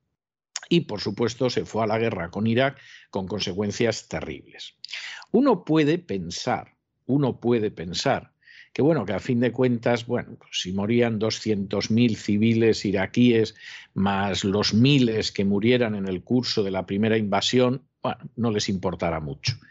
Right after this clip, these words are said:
Es escalofriante que alguien piense así, pero se puede entender. Pero es que el problema es que esa guerra ha dejado secuelas para centenares de miles de veteranos.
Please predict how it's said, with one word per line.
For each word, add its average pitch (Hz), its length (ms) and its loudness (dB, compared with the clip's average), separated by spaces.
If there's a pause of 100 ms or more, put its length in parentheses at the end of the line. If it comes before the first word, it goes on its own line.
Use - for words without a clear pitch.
(180)
Es 151 160 2
escalofriante 107 1000 -2
que 104 140 -4
alguien 101 280 -4
piense 101 360 -4
así, 151 260 0
pero - 240 -10
se 92 140 -4
puede 107 260 0
entender. - 540 -10 (640)
Pero 139 100 2
es - 80 2
que 180 400 2
el 113 180 -2
problema 143 560 0
es - 140 -6
que 120 140 -2
esa 113 180 -2
guerra 113 580 0
ha 127 100 0
dejado 127 640 0
secuelas 113 960 -2 (340)
para 95 200 -4
centenares 123 1200 -4
de 82 220 -8
miles 120 400 2
de 95 80 -6
veteranos. - 840 -10